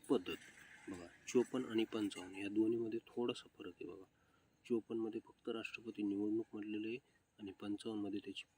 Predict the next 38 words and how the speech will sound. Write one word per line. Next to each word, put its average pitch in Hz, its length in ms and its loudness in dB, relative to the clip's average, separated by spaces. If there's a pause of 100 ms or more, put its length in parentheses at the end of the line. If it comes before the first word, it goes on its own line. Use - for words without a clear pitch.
पद्धत 107 300 0
सांगितलेली 87 480 -8
आहे 87 140 -8
की 98 80 -2
राष्ट्रपती 101 480 -6
निवडणूक 101 340 -4 (160)
कशा 117 220 -4
पद्धतीने 95 440 -8
होईल 98 280 -6
हे 107 120 2
सांगितलेलं 90 460 -10
आहे. 87 60 -12 (680)
आणि 104 160 -2
ही 101 140 0
जी 107 120 -2 (140)
पद्धत 117 340 2
आहे 90 180 -6
ही 104 320 -2
आपण 107 320 -2 (240)
आयर्लंड 107 420 4
देशाकडून 92 440 -6
घेतलेली 90 320 -12
आहे. 92 140 -14
कोणाकडून? 107 420 -4 (540)
राष्ट्रपती 107 540 -4
निवडणुकीची 101 600 0
जी 101 140 -4
पद्धत 98 380 -4
आहे 90 180 -4
ती - 220 -2
आपण 101 240 -2
कोणाकडून 104 480 -2
घेतलेली 104 420 2
आहे, - 240 -10
तर - 220 -8
आयर्लंड 104 420 2
या 101 100 0
देशाकडून 95 540 -4